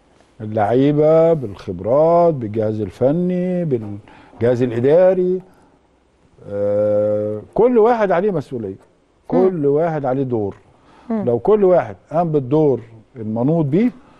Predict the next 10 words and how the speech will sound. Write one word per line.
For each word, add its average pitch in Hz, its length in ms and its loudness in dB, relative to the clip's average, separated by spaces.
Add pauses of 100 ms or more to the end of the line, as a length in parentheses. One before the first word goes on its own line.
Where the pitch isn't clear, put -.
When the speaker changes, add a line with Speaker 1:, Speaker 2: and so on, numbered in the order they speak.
(180)
Speaker 1:
أكيد 147 360 0
هنعدي 120 460 -2
ال-، 95 200 -10 (160)
الكلام 107 420 -8
ده. 92 80 -14 (260)
وأنا 127 180 -2
شايفها 180 400 0
هي 165 180 2
مرحلة 185 640 2 (580)
محتاجة 165 440 0